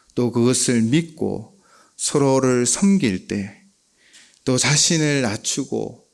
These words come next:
겸손히 섬길 때 우리 안에 진정한 화평을 이루게 되어지는 것입니다. 칠월 한 달 동안 예수님을 따르는 삶을 살아가시길 바랍니다. 바로 예수님의 그 사랑으로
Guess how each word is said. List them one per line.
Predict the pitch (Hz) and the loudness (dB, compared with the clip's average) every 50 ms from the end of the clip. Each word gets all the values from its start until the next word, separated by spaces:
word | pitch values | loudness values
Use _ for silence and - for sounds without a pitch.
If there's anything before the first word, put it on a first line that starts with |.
| _ _ _ _ _ - | _ _ _ _ _ -16
겸손히 | - - 123 123 131 135 131 - 143 123 123 123 117 | -8 -4 -2 -2 0 0 -2 0 0 0 0 0 -2
섬길 | - - 170 170 160 - 123 104 - - | 0 -2 -2 -2 -2 -2 -4 -4 -4 -4
때 | - 120 117 110 107 107 - _ - - _ - | -4 -4 -4 -4 -6 -10 -14 _ -20 -18 _ -4
우리 | 104 107 107 110 110 | -2 0 0 2 2
안에 | 107 107 104 107 107 104 | 2 2 2 2 2 0
진정한 | - - - 143 156 170 160 156 - 117 110 113 127 131 123 110 98 - - - _ _ | 0 0 0 2 2 0 0 0 0 0 2 2 0 0 0 -2 -4 -6 -12 -20 _ _
화평을 | - - - 170 165 - - - 123 110 110 117 127 | -10 -6 -6 -6 -6 -6 -4 -2 0 0 0 0 0
이루게 | 113 101 107 107 107 104 | 0 -2 -2 -2 -2 -2
되어지는 | 101 113 110 101 101 - 104 104 101 104 | -2 -2 -2 -2 -2 -2 -2 -2 -2 -2
것입니다. | 104 101 - - 113 101 - - - - - - - _ _ _ _ _ _ _ _ _ _ _ _ - - - - | -2 -4 -4 -4 -6 -8 -8 -10 -16 -18 -20 -20 -20 _ _ _ _ _ _ _ _ _ _ _ _ -20 -20 -16 -8
칠월 | - - - - 127 131 127 127 | -4 -2 0 2 2 2 2 2
한 | 135 135 131 | 2 2 2
달 | 123 120 117 117 | 2 0 -2 -2
동안 | - 117 110 117 123 123 117 113 107 104 110 - - - - - - _ _ - | -2 -2 0 0 0 0 0 0 -2 -4 -6 -10 -20 -20 -20 -20 -20 _ _ -8
예수님을 | 101 95 104 110 - - - 175 180 180 180 175 160 156 160 | -6 -4 -4 -2 -2 0 0 0 0 0 0 0 -2 -2 -2
따르는 | 127 117 113 127 123 123 120 120 | -2 -2 -2 -2 -2 0 -2 -2
삶을 | 117 - 113 107 107 113 113 117 | -4 -4 -4 -4 -2 -2 -4 -4
살아가시길 | 117 - 151 139 117 104 104 104 - - 107 107 107 107 | -4 -4 -4 -4 -2 -2 -4 -4 -4 -2 -2 -4 -4 -4
바랍니다. | 95 95 104 110 - 98 104 107 - - - - - _ _ _ _ _ _ _ _ - - - - _ _ | -6 -6 -8 -8 -8 -10 -14 -16 -18 -20 -20 -20 -20 _ _ _ _ _ _ _ _ -20 -20 -20 -20 _ _
바로 | - 104 110 117 113 | -4 -2 0 2 2
예수님의 | 110 113 117 110 - - 127 123 120 120 120 117 | 2 2 2 2 2 2 2 4 4 4 2 2
그 | 120 - 135 | 2 0 0
사랑으로 | 135 - - 135 127 123 123 120 120 117 113 117 135 165 196 208 | 2 2 0 0 0 2 0 0 0 0 0 0 0 0 -2 -4